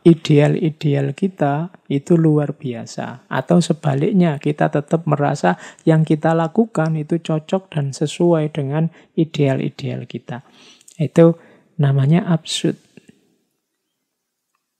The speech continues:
Tapi katanya, kamu, iya sih, hidup ini memang begitu. Semua orang juga begitu. Ndak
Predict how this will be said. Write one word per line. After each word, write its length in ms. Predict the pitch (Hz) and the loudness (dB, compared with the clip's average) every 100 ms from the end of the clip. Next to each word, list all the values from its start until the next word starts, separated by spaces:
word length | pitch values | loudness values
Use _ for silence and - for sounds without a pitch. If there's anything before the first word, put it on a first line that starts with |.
| _ _ - | _ _ -2
Tapi 320 | 160 185 240 | -2 2 2
katanya, 800 | 190 170 175 170 175 175 170 165 - - 208 | 2 0 0 0 0 0 0 -4 -10 -4 0
kamu, 400 | 269 247 180 202 | 2 2 2 2
iya 320 | 127 113 120 | -2 -4 -6
sih, 320 | 165 170 127 | -2 0 0
hidup 240 | - 143 | -2 -2
ini 80 | 151 | 0
memang 320 | 180 170 180 | 2 2 0
begitu. 560 | 165 151 175 208 196 175 | -2 -2 -2 0 0 -2
Semua 480 | - 170 180 185 208 | 0 4 4 4 2
orang 240 | 202 233 | -2 -2
juga 320 | 220 151 175 | -4 -4 -4
begitu. 560 | 165 147 156 151 - 151 - _ | -4 -10 -10 -10 -14 -18 -18 _
Ndak 240 | - 147 | -2 0